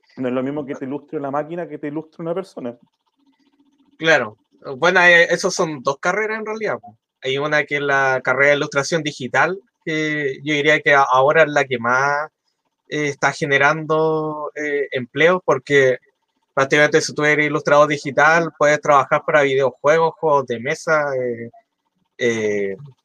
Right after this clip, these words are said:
Speaker 2: no sé, por todo, libros digitales, libros impresos, es como <laughs> todo. En cambio, el, el,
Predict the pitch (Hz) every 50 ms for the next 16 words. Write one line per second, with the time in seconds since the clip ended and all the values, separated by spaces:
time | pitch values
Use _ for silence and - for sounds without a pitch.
0 | _ - 120 120 117 - - 156 131 127 123 - 160 165 156 147 135 135 127 _
1 | _ _ _ _ _ _ 135 _ - 151 143 156 160 160 151 143 135 135 - -
2 | 123 123 127 135 156 160 170 175 170 170 175 175 - 131 135 139 139 135 135 127
3 | 120 110 - - 175 175 170 - 180 175 170 156 - - 160 147 135 135 127 -
4 | - - _ - - 254 233 127 107 101 - - - _ _ - - - _ -
5 | 151 135 139 147 143 143 139 143 143 151 135 131 131 127 123 123 120 120